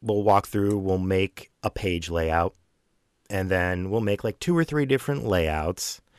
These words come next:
But unbeknownst to them, that those two to three layouts are probably, if you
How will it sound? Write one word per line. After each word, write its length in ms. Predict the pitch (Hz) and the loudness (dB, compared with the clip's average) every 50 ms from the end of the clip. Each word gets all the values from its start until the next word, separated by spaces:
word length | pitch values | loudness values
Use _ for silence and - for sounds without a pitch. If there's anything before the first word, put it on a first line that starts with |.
| - - - - - - - _ _ _ _ _ _ _ _ _ - | -20 -20 -20 -20 -20 -20 -20 _ _ _ _ _ _ _ _ _ 2
But 200 | 143 131 - - - _ - _ | 4 4 4 2 -4 _ -10 _
unbeknownst 540 | - 160 185 175 160 156 156 156 147 - - | 0 2 2 4 4 4 4 2 2 0 -2
to 60 | 127 | 0
them, 400 | 110 143 170 147 107 104 98 98 - _ _ | 2 2 4 4 2 0 -2 -4 -8 _ _
that 220 | - 107 104 101 - _ _ _ _ _ _ _ _ _ _ - - _ _ _ _ _ - | -2 0 0 -2 -6 _ _ _ _ _ _ _ _ _ _ -20 -20 _ _ _ _ _ -16
those 540 | 110 110 104 110 127 135 139 135 - - - _ _ _ _ _ _ _ _ _ - | -14 -4 4 6 8 8 8 6 4 0 -6 _ _ _ _ _ _ _ _ _ -4
two 320 | - - 135 139 143 147 135 | 0 2 2 4 4 2 2
to 100 | 131 117 | 2 0
three 440 | - - - - 113 120 127 127 | -2 -4 -6 -2 0 2 2 2
layouts 640 | 120 104 90 90 87 95 110 117 131 151 165 - - | 2 2 0 2 2 2 2 4 4 2 2 2 0
are 80 | 113 101 | 0 0
probably, 1000 | - - - - - - 139 156 - 170 151 139 117 113 107 101 101 101 92 - - - - - - - | -2 -4 -10 -10 0 4 4 4 6 4 2 0 0 2 0 2 0 0 -4 -6 -12 -20 -20 -20 -8 -4
if 180 | 113 110 - | -4 -2 0
you 120 | 113 110 | 0 -2